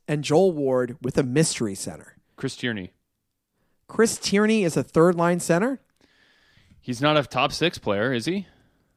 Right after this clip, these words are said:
Speaker 1: Well,
Speaker 2: I think Chris Tierney definitely has a, a place on this team right
Speaker 1: maybe,
Speaker 2: now.
Speaker 1: maybe we don't know enough about Chris Tierney,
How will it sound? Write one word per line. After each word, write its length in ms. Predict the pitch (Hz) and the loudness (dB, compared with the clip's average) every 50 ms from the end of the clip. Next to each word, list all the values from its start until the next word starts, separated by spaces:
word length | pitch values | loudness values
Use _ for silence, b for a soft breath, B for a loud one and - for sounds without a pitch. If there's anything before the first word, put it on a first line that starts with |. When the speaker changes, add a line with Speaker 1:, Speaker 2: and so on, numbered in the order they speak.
| _ _ - | _ _ -20
Speaker 1:
Well, 440 | - 101 110 120 123 127 131 127 120 | -16 -12 -10 -10 -8 -8 -8 -8 -4
Speaker 2:
I 120 | - 127 135 | -2 0 2
think 180 | 156 175 151 | 2 0 -2
Chris 180 | - 151 151 - | 0 -4 -4 -4
Tierney 360 | - - 170 185 170 139 123 | -2 0 0 2 2 2 2
definitely 340 | 117 123 120 - 131 120 113 | 2 0 0 0 -2 -2 0
has 180 | 110 117 110 107 | 0 0 0 -2
a, 100 | 101 - _ _ - | -4 -8 _ _ -10
a 80 | 120 113 | -10 -10
place 320 | - - 127 131 123 - | -6 -4 -2 -2 -2 -2
on 80 | 113 107 | -4 -6
this 160 | 101 98 - | -6 -8 -6
team 280 | - 139 151 123 95 92 | -6 -6 -6 -4 -6 -6
right 120 | 87 175 | -4 -2
Speaker 1:
maybe, 400 | 185 202 220 208 254 254 240 - - | 2 2 2 4 2 0 0 -2 -4
Speaker 2:
now. 60 | 165 | -2
Speaker 1:
maybe 240 | 165 180 208 208 247 | 0 0 2 2 2
we 140 | 226 226 220 | 2 2 2
don't 260 | 175 196 185 180 143 160 | 2 2 2 2 0 2
know 200 | 156 160 160 160 | 2 4 4 2
enough 360 | 147 139 139 139 147 - - | 2 0 0 0 0 0 -2
about 400 | 139 113 131 123 123 120 - - | -4 -2 0 0 0 0 -2 -4
Chris 260 | - - 123 117 - | -8 -8 -6 -6 -8
Tierney, 560 | - - 139 123 117 107 95 98 95 - _ | -8 -8 -8 -8 -8 -8 -12 -14 -18 -20 _